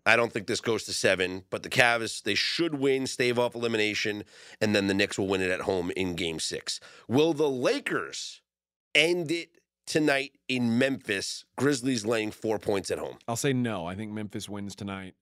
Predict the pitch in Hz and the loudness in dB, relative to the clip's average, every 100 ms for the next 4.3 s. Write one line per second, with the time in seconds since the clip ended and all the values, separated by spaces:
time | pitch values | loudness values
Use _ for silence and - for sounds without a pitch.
0 | _ 87 90 - 95 123 135 135 127 131 | _ -10 -8 -8 -4 -2 -2 -2 -4 -8
1 | - 131 120 - - 131 139 104 92 92 | -6 -6 -6 -10 -2 0 2 0 -4 -14
2 | _ _ _ _ _ - 107 110 113 120 | _ _ _ _ _ -12 -8 -6 -6 -8
3 | - 113 127 120 - 123 117 107 104 101 | -8 -6 -4 -4 -6 -6 -6 -6 -4 0
4 | 113 120 123 | 0 0 -4